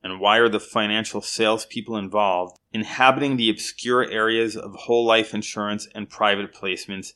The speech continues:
instead of the maximally audited and scrutinized public equity markets? My argument is that these competitors of yours are in business to sell what appeals to a lot of people, safety for the scaredy cats, but with comforting assurances of high returns,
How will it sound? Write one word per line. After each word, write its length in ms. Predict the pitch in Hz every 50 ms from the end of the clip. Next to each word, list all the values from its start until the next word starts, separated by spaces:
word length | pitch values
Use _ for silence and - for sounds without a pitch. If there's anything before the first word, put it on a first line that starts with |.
| _ _
instead 300 | - 107 - - - 120
of 120 | 117 110 107
the 60 | 113
maximally 840 | 107 104 104 104 104 107 113 - - - 131 123 117 117 117 107 -
audited 460 | - 104 107 113 117 117 113 113 113
and 180 | 110 104 101 95
scrutinized 800 | - - - - 117 - - 113 110 104 104 104 98 - _ -
public 360 | - - 113 104 110 107 -
equity 380 | 92 95 - - 98 95 92 90
markets? 580 | 92 90 82 - - - - - - - - _ _ _ _
My 240 | - 104 104 117 110
argument 540 | - 117 131 135 131 135 139 135 139 131 -
is 140 | - 110 101
that 200 | 107 104 101 -
these 220 | 120 120 117 -
competitors 600 | - - 117 - - 113 110 120 117 120 117 110
of 120 | 120 113 117
yours 400 | 120 123 123 123 123 127 120 -
are 180 | - 98 98
in 160 | 92 90 87 _
business 360 | 107 110 - 123 123 117 -
to 120 | - 113
sell 320 | 104 - - 113 107 107 107
what 140 | 107 101 92
appeals 500 | 110 - - - 113 110 107 113 113 -
to 180 | - - 104 95
a 20 |
lot 220 | 90 90 92 98
of 120 | 101 - -
people, 440 | - 92 - - - - - - _ _ _ _
safety 720 | - - - - 110 101 104 104 - - 127 123 131 135 _
for 120 | _ -
the 80 | 113 110
scaredy 440 | - - - 104 101 98 92 95 -
cats, 500 | - 101 95 92 95 107 - - - - - -
but 180 | 104 113 104
with 180 | 107 107 104 -
comforting 480 | - - 123 113 - - 127 123 120 113
assurances 640 | 107 - - - 117 113 110 104 - 110 104 101
of 120 | 101 92
high 200 | - - 104 101
returns, 760 | 104 104 104 98 - - 95 87 87 87 90 104 104 - -